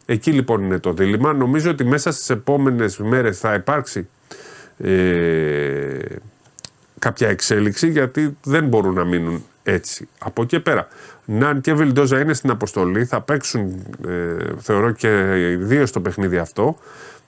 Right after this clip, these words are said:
Περιμένουμε να δούμε τον Ναν, ο οποίος έχει καιρό να αγωνιστεί, αλλά είναι ένα τέτοιο στυλ παίχτη που θεωρώ ότι α-,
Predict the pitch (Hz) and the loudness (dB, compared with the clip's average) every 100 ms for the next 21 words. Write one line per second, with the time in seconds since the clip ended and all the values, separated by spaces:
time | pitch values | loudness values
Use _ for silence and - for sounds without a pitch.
0 | _ - 135 160 151 131 123 127 120 110 | _ 0 2 4 4 2 2 2 2 0
1 | 127 160 139 143 135 139 127 123 117 110 | 0 0 0 -2 0 -2 0 0 2 0
2 | 98 95 92 151 180 175 _ _ - 113 | 0 0 0 0 0 0 _ _ -6 -2
3 | 117 117 123 131 127 117 101 135 123 113 | 2 2 4 4 4 2 0 -2 0 -4
4 | - 120 92 120 127 135 131 127 104 107 | 0 -2 0 -2 0 0 -2 -2 -6 0
5 | 101 117 117 110 101 | 2 2 2 0 0